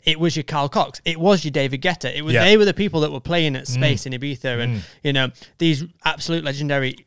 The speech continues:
Speaker 1: venues and establishments and bringing music to the forefront. Um, and I think that's where there's a bit of a detachment, because as the electronic music scene's just grown,
Speaker 2: Yeah.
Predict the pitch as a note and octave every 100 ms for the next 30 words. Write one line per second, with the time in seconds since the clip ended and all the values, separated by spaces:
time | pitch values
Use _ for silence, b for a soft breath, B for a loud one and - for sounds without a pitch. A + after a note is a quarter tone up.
0 | - A2+ D#3+ D#3+ D3 A#2 A#2+ - D#3 D3+
1 | - B2+ A#2+ - - A#2+ D3 F#3+ F#3 D3
2 | D3+ D#3+ D#3 - C3+ - C#3+ C#3 - A#2+
3 | B2 b b b C3 C#3+ C#3+ C#3+ D#3+ -
4 | D#3+ D#3 - G#3 G#3+ F#3+ F3 E3+ - E3+
5 | D#3+ C#3+ C#3 C3 D3 B2 B2 A#2+ F3+ -
6 | C#3+ C#3 C3+ C3+ - D#3 D3+ D#3+ D3+ -
7 | C3+ C#3 C#3 - C3+ A#2+ - - - -
8 | A#2+ C3+ A3 D3 D3 G3 A2